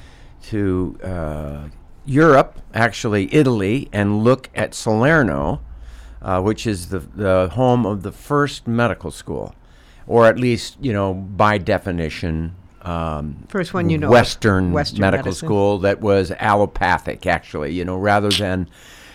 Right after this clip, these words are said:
Speaker 1: you know, they ha-, there was, the, the story goes on and on. But anyway, we're gonna go study that so I can write a novel.
Speaker 2: Well, you know,
Speaker 1: That's my, you
Speaker 2: Salerno,
Speaker 1: know,
Speaker 2: I'm trying
Speaker 1: 'cause
Speaker 2: to
Speaker 1: it's
Speaker 2: think.
Speaker 1: fun to do these
Speaker 2: That's
Speaker 1: things. You have
Speaker 2: phenomenal. I'm
Speaker 1: goals.
Speaker 2: trying to think. I've been to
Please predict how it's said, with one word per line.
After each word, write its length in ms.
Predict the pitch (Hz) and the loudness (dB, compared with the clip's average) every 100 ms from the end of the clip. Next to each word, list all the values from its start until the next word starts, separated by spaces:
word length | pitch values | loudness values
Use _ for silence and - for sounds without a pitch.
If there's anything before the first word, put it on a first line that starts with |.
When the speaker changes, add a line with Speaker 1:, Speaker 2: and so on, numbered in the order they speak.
| - - | -18 -8
Speaker 1:
you 60 | 80 | -4
know, 180 | 85 | -2
they 220 | 82 95 92 | 0 0 0
ha-, 140 | 101 - | -2 -2
there 200 | 101 90 | -2 -2
was, 340 | 95 - - - - | -4 -8 -18 -20 -16
the, 240 | 104 92 78 | -12 -12 -12
the 80 | 101 | -14
story 300 | - 107 87 | -10 -4 -2
goes 200 | 85 85 | -2 -4
on 140 | 82 80 | -4 -4
and 100 | 67 | -6
on. 160 | 50 | 0
But 140 | 110 131 | 6 6
anyway, 300 | 120 87 71 | 6 2 -2
we're 200 | 117 117 | -2 0
gonna 160 | 127 | 0
go 240 | 107 117 107 | 4 4 4
study 520 | - - 165 175 120 | -4 0 2 4 0
that 440 | 73 71 98 - - | -4 -4 -6 -8 -10
so 260 | - 123 | 2 6
I 100 | 110 | 6
can 160 | 117 110 | 4 -2
write 300 | 92 92 107 - - - - - - - | 0 -2 -2 -10 -20 -20 -20 -20 -20 -8
a 140 | 110 107 | 0 4
novel. 400 | 139 247 - - - - - - | 6 4 0 -10 -18 -18 -20 -4
Speaker 2:
Well, 100 | 254 | 2
you 80 | 262 | 4
know, 240 | 254 240 208 | 4 2 0
Speaker 1:
That's 240 | 190 139 - | 2 2 4
my, 160 | 151 | 4
you 60 | 156 | 6
Speaker 2:
Salerno, 300 | 262 294 277 | 6 6 6
Speaker 1:
know, 40 | 131 | 4
Speaker 2:
I'm 140 | 226 226 | 2 2
trying 240 | - 320 | 0 2
Speaker 1:
'cause 80 | 311 | 4
Speaker 2:
to 40 | |
Speaker 1:
it's 120 | 254 - | 2 4
Speaker 2:
think. 180 | 277 233 | 4 6
Speaker 1:
fun 220 | 202 226 | 6 4
to 100 | 208 | 0
do 200 | 185 247 | -4 0
these 200 | 202 110 | 0 2
Speaker 2:
That's 100 | 277 | 0
Speaker 1:
things. 120 | 92 | -2
You 20 | 82 | 0
have 100 | 233 | 2
Speaker 2:
phenomenal. 380 | 233 - 175 | 4 4 4
I'm 80 | 220 | 2
Speaker 1:
goals. 80 | 226 | 2
Speaker 2:
trying 200 | 254 247 | 0 -2
to 60 | 240 | 0
think. 460 | 240 214 - - | 0 0 -4 -4
I've 220 | 175 170 | -2 0
been 180 | 226 262 | 2 2
to 140 | 233 | 0